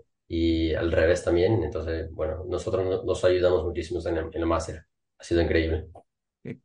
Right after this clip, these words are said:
Speaker 2: y toda esta gente ahora mismo, eh, todos estos compañeros que tenías y que mencionabas antes las nacionalidades, ¿están ahora en España? ¿Están como tú en países tipo Dinamarca,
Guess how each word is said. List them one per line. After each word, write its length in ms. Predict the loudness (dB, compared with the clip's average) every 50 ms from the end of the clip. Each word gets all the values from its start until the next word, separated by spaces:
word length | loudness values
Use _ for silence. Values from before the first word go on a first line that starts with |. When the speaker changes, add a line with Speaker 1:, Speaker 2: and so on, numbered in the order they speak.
| -6 0
Speaker 2:
y 400 | 4 6 8 8 6 4 2 2
toda 140 | 2 2 2
esta 180 | 2 0 -4
gente 240 | -2 -2 -4 0 0
ahora 120 | 0 0 0
mismo, 480 | -4 -6 -8 -8 -8 -8 -8 -8 _ -8
eh, 400 | -6 -4 -2 -2 -2 -2 -4 -4 -6
todos 120 | -10 -10
estos 180 | -8 -12 -12 -8
compañeros 500 | -6 -2 -2 -2 0 0 -2 -4 -4 -6
que 100 | -6 -6
tenías 420 | -6 -6 -6 -6 -8 -8 -10 -10
y 40 | -12
que 60 | -10
mencionabas 500 | -8 -8 -8 -6 -6 -4 -4 -4 -4 -6
antes 260 | -6 -6 -4 -6 -4
las 160 | -2 -2 -2 -2
nacionalidades, 760 | -4 -6 -4 -2 0 2 2 2 2 2 0 -4 -8 _ _ _ -20 _ _ _ _ -4
¿están 320 | -4 -2 2 4 4 6
ahora 200 | 8 8 8 8
en 80 | 6 6
España? 560 | 4 2 2 2 2 4 4 2 0 -2 -2 -4
¿Están 240 | -6 -6 -8 -6
como 220 | -4 -4 -4 -2 0
tú 120 | 0 0
en 100 | 0 2
países 440 | 2 2 2 2 0 -2 -6 -6 -4
tipo 280 | -6 -4 0 0 0 2
Dinamarca, 760 | 2 0 0 2 2 0 0 0 0 0 0 0 -2 -6 _